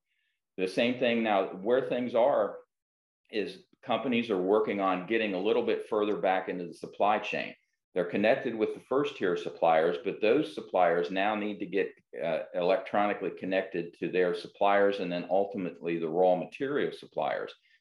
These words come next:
so that we have complete supply chain visibility and we're not making anything unless we have an order for it. So going from this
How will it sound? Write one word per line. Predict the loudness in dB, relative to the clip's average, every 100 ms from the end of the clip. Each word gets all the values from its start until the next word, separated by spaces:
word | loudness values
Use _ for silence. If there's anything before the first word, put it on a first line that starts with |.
| _
so | 0 2
that | 2 0
we | -2 2
have | 2 2
complete | -6 -6 -4 -4
supply | -4 -8 0 2 2
chain | -2 -4 -4
visibility | -6 -6 -2 2 4 4 0 -6 _ _ _
and | -6
we're | -4 0
not | 2 0 0
making | 0 0 -4 -4
anything | -6 -6 -6 -4
unless | -4 -4 -4
we | -6 -2
have | -4
an | -4
order | -2 -2 -2 -6
for | -8 -8
it. | -8 -14 _ _ _ -6
So | 4 6 6 4 -6 _ _ -8
going | 2 4 4 2
from | -2 0 0 -2 -6 2
this | 4 4 0 -10